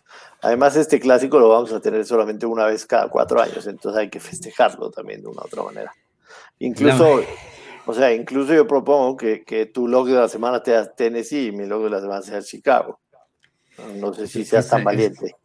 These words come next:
Speaker 2: es que ese spread está alto, pero podríamos, podríamos dejarlo así: un Lock of the Week cada uno y ese añadido, ¿te parece? Jugamos
Speaker 1: Vale.
Speaker 2: Doble o Nada.
Speaker 1: Va, me late, me late, me late
Speaker 2: Es
Speaker 1: la
Speaker 2: para ver
Speaker 1: idea.
Speaker 2: si, a-, para ver si logra recuperar, eso es todo.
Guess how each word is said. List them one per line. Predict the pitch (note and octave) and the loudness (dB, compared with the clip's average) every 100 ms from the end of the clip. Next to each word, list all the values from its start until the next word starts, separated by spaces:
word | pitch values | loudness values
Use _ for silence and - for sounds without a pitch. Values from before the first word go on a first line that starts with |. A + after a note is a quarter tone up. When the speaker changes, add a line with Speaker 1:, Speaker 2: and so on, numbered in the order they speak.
| _ _ _ | _ _ _
Speaker 2:
es | A2 | -8
que | A#2+ | -6
ese | B2 | -6
spread | - B2+ B2+ | -2 0 2
está | - C3 | 2 4
alto, | B2+ C3 C3 - | 4 4 0 -6
pero | F2+ F2+ F2 E2+ _ _ _ _ _ | -6 -4 -6 -8 _ _ _ _ _
podríamos, | D3+ E3+ F#3 A3 | 4 6 6 4
podríamos | D3 F3 E3 F3+ G#3+ | 2 4 6 6 4
dejarlo | G3 F3 F3 | 4 4 4
así: | C#3+ D3+ C3 - | 4 2 0 -2
un | A#2+ | 4
Lock | C3 D3+ | 6 6
of | F3+ D#3+ | 4 6
the | |
Week | E3+ F3+ F3 | 8 8 6
cada | E3+ F3+ | 4 6
uno | F#3+ F#3 F#3 - - - | 8 6 4 0 -6 -2
y | B2+ B2 | 4 6
ese | B2+ B2+ C#3 C3+ | 4 4 2 2
añadido, | A2+ A2 G#2 C3 C3 | -2 -2 2 4 4
¿te | - | 0
parece? | F2 A2+ C3+ A2 - - | -4 -2 -2 -4 -8 -6
Jugamos | A2 A2 B2+ | 2 4 4
Speaker 1:
Vale. | A#2 | 4
Speaker 2:
Doble | C3 B2+ C3 | 4 4 4
o | |
Nada. | C3 F#3+ F2+ D#2 _ _ _ _ - | 2 2 0 -6 _ _ _ _ -4
Speaker 1:
Va, | G#2 G2 | 2 2
me | G2+ G#2 | 0 -2
late, | G#2 A2 D3 E3+ - | -2 0 -2 -2 -8
me | - | -10
late, | - - D3 _ _ - | -8 -6 -8 _ _ -12
me | G3 | -6
late | G3 | -4
Speaker 2:
Es | D#3 | 0
Speaker 1:
la | |
Speaker 2:
para | G3 F3 | 4 6
ver | F3 | 6
Speaker 1:
idea. | G3+ | 4
Speaker 2:
si, | C#3 | 4
a-, | C#3 C#3 - - | 0 0 -4 2
para | C#3+ | 4
ver | C#3+ | 4
si | C#3 | 4
logra | D3+ D3+ D#3 | 2 4 2
recuperar, | D3 C3 G#2+ A2 G#2+ G#2 | 2 0 0 0 0 -6
eso | G#2 A2+ | -10 -8
es | - | -4
todo. | A#2 G#2+ - | -4 -6 -12